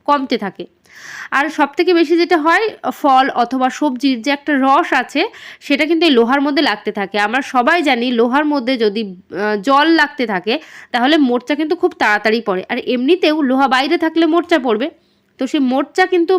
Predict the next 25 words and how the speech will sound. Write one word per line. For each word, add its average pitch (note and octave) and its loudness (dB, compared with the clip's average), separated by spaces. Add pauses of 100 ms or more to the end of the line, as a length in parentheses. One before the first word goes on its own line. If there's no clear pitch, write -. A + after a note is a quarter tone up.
(140)
পড়া A#3+ 2
আমরা D4+ 0
আটকাতে C#4+ -6
পারবো G#3+ -2
না, C4+ 0 (420)
কিন্তু F4 2 (260)
এমন D#4 2 (120)
কিছু F#4 2
অ্যাপ-, E4+ 0
টিপস E4+ 0
অ্যাপ্লাই D4+ 0
করবো C#4 2
যার A3+ 0
ফলে B3+ -2 (120)
মোর্চাটা A#3 -4 (120)
পড়লেও C#4 2
তাড়াতাড়ি G#3+ -2
উঠে A#3 -4
যাবে, D4+ 2 (380)
আর A#3 0
যেন D4+ 0 (120)
তাড়াতাড়ি D4 2 (120)
মোর্চা D#4 0
না B3+ 2 (100)
পড়ে G#4 2